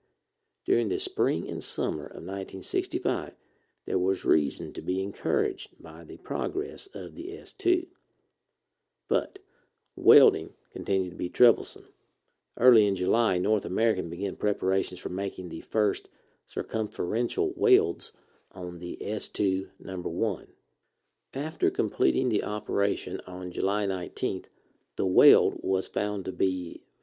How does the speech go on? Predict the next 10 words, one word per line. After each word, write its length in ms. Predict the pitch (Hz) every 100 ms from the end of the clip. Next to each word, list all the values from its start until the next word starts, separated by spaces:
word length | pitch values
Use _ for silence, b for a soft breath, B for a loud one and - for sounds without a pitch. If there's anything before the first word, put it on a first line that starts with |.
| _ -
faulty, 500 | 135 143 - 73 - -
and 200 | 90 87
repairs 580 | 92 - 143 117 - - -
stretched 440 | - 123 - -
into 180 | 98 90
the 100 | 92
first 380 | 110 110 - 104
week 340 | 117 98 - -
of 220 | 92 90 -
August 460 | 131 98 82 -